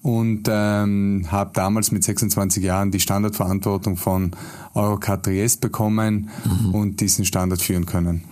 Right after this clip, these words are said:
Speaker 2: Kurze Einordnung für alle jetzt. Diese Porsche Holding hat knapp sechshundert Niederlassungen in ganz Europa.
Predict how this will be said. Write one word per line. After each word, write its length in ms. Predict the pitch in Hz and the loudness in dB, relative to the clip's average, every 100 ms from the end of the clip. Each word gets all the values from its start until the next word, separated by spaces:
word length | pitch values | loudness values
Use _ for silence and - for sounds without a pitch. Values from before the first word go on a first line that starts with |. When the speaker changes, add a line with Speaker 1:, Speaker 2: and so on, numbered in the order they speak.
| - - - - - - - | -4 -2 -2 -4 -14 -12 -2
Speaker 2:
Kurze 400 | 135 131 139 - | 0 2 2 2
Einordnung 680 | 95 110 131 131 143 151 131 | 2 2 2 2 2 2 2
für 180 | 113 | 2
alle 220 | - 90 113 | 2 2 2
jetzt. 440 | 127 139 - - | 2 2 2 2
Diese 200 | 113 110 | 2 0
Porsche 560 | 92 95 98 - 101 85 | 0 0 2 2 2 2
Holding 580 | 85 85 87 87 85 | 2 2 2 2 2
hat 260 | 82 98 - | 2 0 0
knapp 280 | - 113 - | 0 0 2
sechshundert 960 | - - 135 - - - 127 120 - | 2 2 2 2 2 2 2 2 2
Niederlassungen 960 | 104 98 113 117 113 131 - 131 135 139 | 2 2 2 0 2 2 2 2 2 2
in 200 | - 101 | 2 2
ganz 260 | 95 101 | 2 2
Europa. 680 | 104 87 95 92 - 139 | 2 0 0 -2 -2 -2